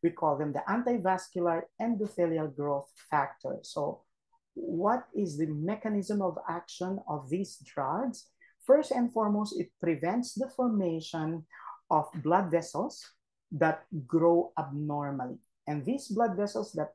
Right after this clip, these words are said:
grow abnormally eventually would leak beneath the macula. So these drugs, therefore, prevents the formation of new blood vessels that could adversely affect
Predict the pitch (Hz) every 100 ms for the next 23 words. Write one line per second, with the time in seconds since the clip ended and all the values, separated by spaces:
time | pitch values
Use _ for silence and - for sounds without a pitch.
0 | 143 160 240 247 170 147 151 143 139 139
1 | 202 208 - - - _ - 196 165 208
2 | 233 214 226 214 214 185 160 127 - 156
3 | 170 220 - - - _ _ 175 156 151
4 | 147 147 143 127 127 - 135 - _ _
5 | _ _ - 156 139 131 _ - 151 254
6 | - 202 226 220 202 - 151 175 165 -
7 | 160 147 143 - - 160 131 151 160 220
8 | - - 175 190 208 202 170 151 - 151
9 | 147 - 147 139 143 151 180 208 170 135
10 | 156 165 160 - 160 - - 170 - _
11 | - _ - 160 - 180 - 240 180 185
12 | - 175 175 156 - 139